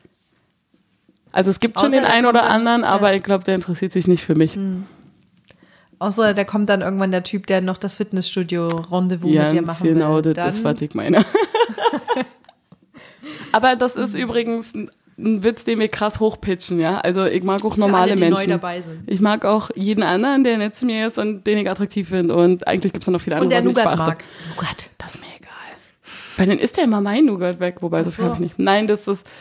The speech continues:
Speaker 1: da gibt's schon ein paar Sachen, die so stimmen müssen und, ähm, passt schon, alles klar.
Speaker 2: Mhm. Einen letzten hab ich noch, und
Speaker 1: Okay.
Speaker 2: zwar, ähm, die Zimtsterne.
Speaker 1: Oh, die sind auch
Speaker 2: Eigentlich
Speaker 1: lecker.
Speaker 2: hab ich noch zwei, sehe ich gerade. Es steht nur zu weit unten, das letzte.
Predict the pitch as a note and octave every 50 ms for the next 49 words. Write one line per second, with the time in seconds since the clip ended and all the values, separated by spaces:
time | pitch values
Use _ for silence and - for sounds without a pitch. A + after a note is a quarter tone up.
0 | - - - - _ _ _ _ _ _ _ - G3+ G3+ G3+ A3 - - A3+ G#3+
1 | G3 - G#3 G3 F#3+ F#3 F#3+ F#3 F3+ F#3+ F#3+ F3+ G3 G3 F#3+ E3+ F3 F3 - -
2 | - F3+ F3+ F3+ F3 E3+ - - F3+ E3 E3 E3 E3+ E3+ E3 - - F3 F3 E3+
3 | E3 D#3+ D#3+ - _ _ _ _ _ _ _ _ _ - - _ _ _ _ _
4 | _ _ _ _ _ _ _ _ _ _ _ _ _ _ _ _ _ _ _ _
5 | _ _ _ _ - B3+ - - - D3+ - - - F#3+ - A#3+ A#3 - - -
6 | - - A#3+ A3+ G#3 G#3 C4+ - - - - - - - - _ _ G3 G#3+ A#3+
7 | B3+ B3+ B3+ B3 - - - G#3 G3 F#3 F3+ F3 - F3+ D#3+ D#3+ E3 - F#3 G3+
8 | G#3+ - G#3+ G3 G3 G3 F#3 - G3 F#3 F3+ F3+ F3+ F3+ G3+ - _ _ - -
9 | G#3 G#3+ - B3 B3 C4 C4 - - - F3 D#3+ D#3 D#3 D#3+ E3 - _ _ _
10 | _ _ A3 G3+ F#3+ F#3 F3+ F3+ F3+ F#3+ F3 - - - - - G3+ A3+ C4+ C4
11 | C#4 C4+ C4 A3+ A3 G#3 G3+ - - G#3 G3 A3+ A3+ G3 F3+ F3+ - - - E3+
12 | E3 E3 E3+ F3 - - - G#3 G#3 G3+ G3+ F#3+ - G3+ F#3+ F#3+ F#3 - - G3
13 | G#3 G3 G#3 F3+ F3 E3+ - E3+ E3 D#3+ - - - E3